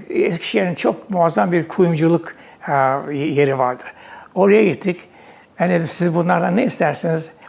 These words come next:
onu yaptırırım size." Ondan sonra çok beğendiler bunu. Sonra, e, nereye götürürsen Türk vatandaşları ne para veriyorsa onlar da iki misli alırlar. Ben dedim, "Böyle şey olmaz."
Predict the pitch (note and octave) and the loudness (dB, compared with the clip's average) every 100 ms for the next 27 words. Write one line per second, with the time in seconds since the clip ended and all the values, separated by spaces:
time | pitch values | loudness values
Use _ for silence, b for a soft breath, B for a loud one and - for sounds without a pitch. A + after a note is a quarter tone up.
0 | - A3+ C4 A#3 D#3+ D#3+ - D3 C3+ B2+ | -6 -2 -2 0 0 0 -2 -2 -4 -8
1 | - - - B B B B B B B | -14 -18 -20 B B B B B B B
2 | B B _ _ - E3 D3 F3+ E3+ A3 | B B _ _ -4 -2 -2 -4 -2 -4
3 | - E3+ D3+ C3 B2+ B2+ B2 B2 - B | -4 -6 -6 -8 -8 -10 -14 -16 -20 B
4 | B B B B B - - B3 B3 - | B B B B B 0 2 2 -2 -6
5 | - _ b b b - G3+ B3+ C4 A3 | -20 _ b b b -4 0 4 4 4
6 | F#3+ F3 D3+ - F#3 B3+ - B B B | 2 0 0 0 -2 -2 -8 B B B
7 | - B3 - G#3 - F3 D#3+ D#3+ - D#3 | -2 -2 -2 -4 0 0 0 -2 -2 -2
8 | G3 - F3+ E3 D#3 C#3+ C#3+ C3+ - C4 | 0 0 0 0 0 -2 -2 -4 -2 -4
9 | E4+ C#4 G#3 G3+ G#3 G3 F#4+ D#4+ E4 - | -4 -4 -2 -2 -2 -2 -4 -4 -6 0
10 | G#3 F3 - E3 C#3 B2+ A#2+ - B B | 0 0 -6 -8 -6 -6 -8 -12 B B
11 | B B B B B B - F3 E3+ E3 | B B B B B B -6 -2 0 0
12 | E3 E3+ - F3+ E3 D3 C3 A#2+ | 2 0 0 0 0 0 -2 -8